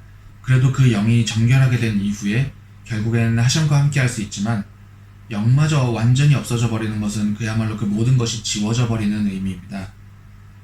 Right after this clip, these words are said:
앞서 얘기한 슈올과 에덴, 게히놈의 관계는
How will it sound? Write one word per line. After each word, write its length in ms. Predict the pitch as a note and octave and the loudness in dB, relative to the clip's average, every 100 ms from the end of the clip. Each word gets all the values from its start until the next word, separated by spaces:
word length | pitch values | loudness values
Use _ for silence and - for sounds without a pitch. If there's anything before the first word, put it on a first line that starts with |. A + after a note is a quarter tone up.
| - | -18
앞서 640 | - G#2 - D3 C#3+ C#3 | -12 -6 0 2 4 2
얘기한 480 | A2+ G#2 A#2+ A2 A2 | 0 0 0 0 -2
슈올과 680 | A2 - D3 C#3 C3 A#2+ A2+ | -2 -2 0 0 0 -4 -4
에덴, 460 | G2+ G2+ G2+ B2 C3+ - | -6 -4 -2 -2 -2 -6
게히놈의 440 | G#2+ A#2+ C3 A#2 | -2 2 4 4
관계는 520 | G2 F#2 F#2+ A#2 G2+ | 0 -6 -4 -2 -2